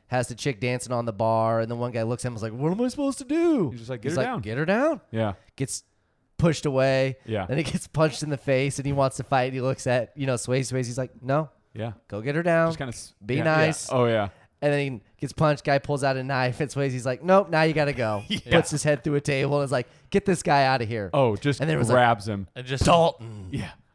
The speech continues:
Speaker 2: Who, who's that?
Speaker 3: calmly, and then just calmly brings the lady down off
Speaker 1: Just
Speaker 3: the
Speaker 1: like
Speaker 3: thing,
Speaker 1: nothing
Speaker 3: like,
Speaker 1: happened. Like,
Speaker 2: Yeah.
Speaker 1: "Yeah, this is
Speaker 3: Yeah.
Speaker 1: how you do
Speaker 3: You might
Speaker 1: things."
Speaker 3: wanna go
Speaker 2: Yeah.
Speaker 3: get your boyfriend.
Speaker 2: Also,
Speaker 3: His
Speaker 2: the
Speaker 3: teeth are somewhere here, somewhere there.
Speaker 2: The <laughs> summer teeth.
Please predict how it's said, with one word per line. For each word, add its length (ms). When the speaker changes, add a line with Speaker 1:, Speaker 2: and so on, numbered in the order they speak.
Speaker 2:
Who, 120
who's 340
that? 80
Speaker 3:
calmly, 520
and 100
then 80
just 180
calmly 300
brings 280
the 60
lady 280
down 240
off 100
Speaker 1:
Just 200
Speaker 3:
the 40
Speaker 1:
like 80
Speaker 3:
thing, 60
Speaker 1:
nothing 200
Speaker 3:
like, 80
Speaker 1:
happened. 280
Like, 120
Speaker 2:
Yeah. 80
Speaker 1:
"Yeah, 140
this 240
is 60
Speaker 3:
Yeah. 60
Speaker 1:
how 40
you 100
do 100
Speaker 3:
You 40
might 60
Speaker 1:
things." 160
Speaker 3:
wanna 180
go 60
Speaker 2:
Yeah. 80
Speaker 3:
get 120
your 80
boyfriend. 460
Speaker 2:
Also, 260
Speaker 3:
His 80
Speaker 2:
the 60
Speaker 3:
teeth 100
are 300
somewhere 320
here, 160
somewhere 240
there. 240
Speaker 2:
The 560
<laughs> 20
summer 320
teeth. 260